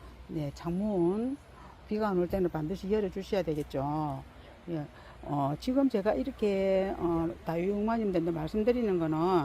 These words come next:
우리 다육마님들은 잘 아시리라고 생각합니다. 하는데 지금 막, 어, 다육생활 시작하신 분들 혹여나, 어, 또 까먹고 잊어버리고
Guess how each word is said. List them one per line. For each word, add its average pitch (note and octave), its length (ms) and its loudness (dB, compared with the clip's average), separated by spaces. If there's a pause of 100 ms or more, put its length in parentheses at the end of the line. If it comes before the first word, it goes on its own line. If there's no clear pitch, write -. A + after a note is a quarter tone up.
(500)
우리 G3+ 120 0
다육마님들은 G3+ 1040 4
잘 F3+ 180 -2
아시리라고 F3 880 0
생각합니다. A#3 640 -2
하는데 A#3 600 4 (360)
지금 F#3+ 520 2
막, E3 180 0 (360)
어, D3+ 680 0
다육생활 F3 500 -2
시작하신 A#3+ 760 0
분들 E3 600 0 (480)
혹여나, C4+ 680 6 (680)
어, D3+ 640 0 (960)
또 D#3 320 2
까먹고 G#3+ 500 0
잊어버리고 F3 840 2